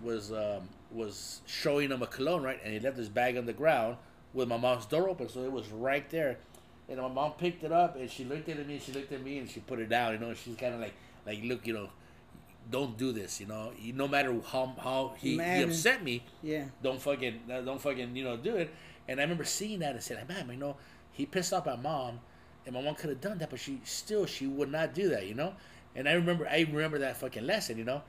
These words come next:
Speaker 1: But, uh, and then, <laughs> you know, I still got some G T As after that, but, it, you know. <laughs> But that lesson stuck with
Speaker 2: When
Speaker 1: me.
Speaker 2: the lesson hit later, you, you
Speaker 1: Yeah,
Speaker 2: understand
Speaker 1: yeah.
Speaker 2: it.
Speaker 1: When, when, when, when it, when it applied to a bag of cologne, I didn't steal it.
Speaker 2: That's cool.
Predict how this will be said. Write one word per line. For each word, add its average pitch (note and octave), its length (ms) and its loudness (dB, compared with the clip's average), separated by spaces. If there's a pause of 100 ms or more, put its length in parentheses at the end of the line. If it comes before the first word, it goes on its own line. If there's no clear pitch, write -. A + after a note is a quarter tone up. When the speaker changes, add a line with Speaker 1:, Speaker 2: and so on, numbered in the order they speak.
(340)
Speaker 1:
But, C3+ 160 -2
uh, B2 460 -4
and C3 120 0
then, D3+ 260 6
<laughs> - 60 -14
you C#3+ 60 -2
know, B2 100 0 (220)
I D3 120 4
still F3+ 180 4
got D#3 140 4
some C3+ 140 -6
G C#3 140 -4
T D3 320 -2
As C3 100 0
after D3 240 4
that, A#2 200 0
but, A#2+ 120 -2
it, C3 160 2
you C3 80 -2
know. C#3 220 2
<laughs> C5 40 -4 (1200)
But A#3+ 280 12 (140)
that D#3+ 260 8
lesson D#3+ 260 4
stuck - 240 0
with G3+ 80 0
Speaker 2:
When G#3+ 100 8
Speaker 1:
me. F#3+ 60 8
Speaker 2:
the F#3 40 10
lesson A3+ 320 10
hit A#3+ 220 10
later, A#3 580 10
you, G#3 100 0
you F4+ 200 8
Speaker 1:
Yeah, F4 240 10
Speaker 2:
understand - 340 8
Speaker 1:
yeah. D3 120 10
Speaker 2:
it. D3 60 2
Speaker 1:
When, D#3 240 4
when, D3+ 240 2
when, C3+ 300 0 (220)
when D3 140 -2
it, E3+ 220 4
when C#3+ 160 2
it F#3+ 100 6
applied F3+ 340 6
to E3 80 4
a C3+ 40 0
bag E3+ 220 8
of C3+ 160 2 (180)
cologne, F3 400 4
I C3+ 80 2
didn't D#3 220 -2
steal A#3+ 240 -6
it. - 100 -8 (500)
Speaker 2:
That's D#3+ 220 -2
cool. E3+ 200 0